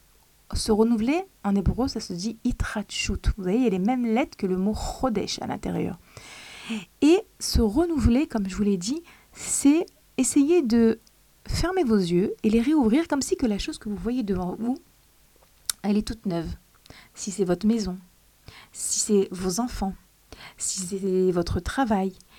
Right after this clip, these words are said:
s'efforcer de se renouveler, c'est aussi saupoudrer vos mitzvot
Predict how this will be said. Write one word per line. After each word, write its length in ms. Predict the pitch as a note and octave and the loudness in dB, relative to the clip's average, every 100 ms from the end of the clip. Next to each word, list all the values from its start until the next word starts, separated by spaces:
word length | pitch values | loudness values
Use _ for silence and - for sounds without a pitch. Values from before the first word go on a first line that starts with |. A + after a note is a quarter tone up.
| - - - | -20 -20 -8
s'efforcer 460 | - B3 C4+ - | -4 -2 -2 -2
de 100 | D#4+ | -2
se 140 | C4 B3+ | -2 0
renouveler, 580 | A3 A3 A3 G#3 D4 G4 | 2 4 4 2 0 -2
c'est 220 | - G#3+ | -4 -2
aussi 500 | A3+ - - E4 G4 - _ | -2 -2 -4 -4 -6 -10 _
saupoudrer 880 | - - - - E4+ - B3+ B3+ E4 | -8 -4 -2 -2 -2 -2 0 2 4
vos 160 | A#3 A3 | 4 4
mitzvot 680 | G3+ F3 - G#3+ C#4+ - | 2 0 -6 -2 -4 -6